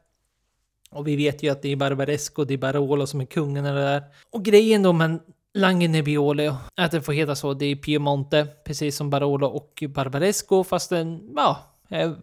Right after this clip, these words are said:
liksom tillhör inte den gruppen. Så att de får det stå utanför. Men tvåhundratrettio kronor, det är ändå, ja, men kan väl klassas som ett bra pris om man väl tänker Nebbiolo-vin som har blivit så jätte-,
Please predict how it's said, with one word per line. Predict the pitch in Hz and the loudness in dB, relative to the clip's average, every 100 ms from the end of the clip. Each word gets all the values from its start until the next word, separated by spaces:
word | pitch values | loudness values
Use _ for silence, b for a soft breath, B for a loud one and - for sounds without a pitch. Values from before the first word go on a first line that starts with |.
| 170 190 - | -18 -18 -6
liksom | 202 - 165 151 | -6 -2 -4 -6
tillhör | - 196 165 147 165 | -2 2 4 2 2
inte | 170 147 143 151 | 0 0 0 0
den | 143 135 135 | 0 -2 -2
gruppen. | 127 170 160 _ _ - 120 135 - b b b b - | -2 -2 -2 _ _ -2 -2 -6 -14 b b b b -8
Så | 160 | -4
att | |
de | 160 | -4
får | 143 147 | 0 -2
det | 135 | 0
stå | 175 147 | -2 0
utanför. | 220 190 175 156 - 269 151 117 135 b b b _ | 0 0 0 0 4 6 6 2 -8 b b b _
Men | 185 | -4
tvåhundratrettio | 180 233 220 220 214 220 | 2 4 4 2 -2 -2
kronor, | - 214 196 180 | -2 -2 0 0
det | 170 180 | 2 0
är | - | 0
ändå, | 196 180 160 165 147 - _ - | 0 0 0 -2 -4 -16 _ -8
ja, | 185 165 | -6 -2
men | 160 175 147 B B B B _ _ _ _ - | 0 0 -2 B B B B _ _ _ _ -2
kan | 185 | 2
väl | 226 | 2
klassas | 247 262 160 143 | 4 4 4 0
som | 151 | -4
ett | 143 | -4
bra | 143 151 143 | 0 4 4
pris | 139 - 151 135 131 | 2 -4 -4 -4 -4
om | 135 | -4
man | 139 | -2
väl | 135 | -4
tänker | 123 143 120 135 | -4 -6 -6 -4
Nebbiolo-vin | 139 139 131 170 139 135 139 220 151 | -4 -4 2 2 4 0 -2 -2 -2
som | 139 | -4
har | 127 | -6
blivit | 135 143 147 | -2 -2 0
så | 160 | -2
jätte-, | 139 123 - 127 117 | -2 -6 -8 -10 -10